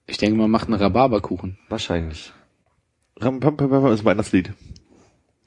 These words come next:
Speaker 2: Und mich hat irritiert, dass, äh, Peter Obern den Song abgeschlossen hat mit den Worten, "Coole Performance." <laughs> Und dann dachte ich mir so, nee, nee, Peter.
Speaker 1: Äh, fahren wir weiter ins nicht belgische Nachbarland Österreich?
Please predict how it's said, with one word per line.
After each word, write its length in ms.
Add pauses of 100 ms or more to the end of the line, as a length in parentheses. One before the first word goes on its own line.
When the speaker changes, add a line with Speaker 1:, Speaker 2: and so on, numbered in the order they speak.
(340)
Speaker 2:
Und 100
mich 180 (160)
hat 200
irritiert, 420
dass, 260
äh, 180
Peter 380
Obern 180
den 140
Song 180
abgeschlossen 440
hat 120
mit 80
den 140
Worten, 400
"Coole 320
Performance." 840
<laughs> 40
Und 140
dann 80
dachte 200
ich 120
mir 80
so, 120
nee, 420 (300)
nee, 160
Peter. 380 (3500)
Speaker 1:
Äh, 340
fahren 180
wir 100
weiter 300
ins 220
nicht 380
belgische 360
Nachbarland 640 (360)
Österreich? 520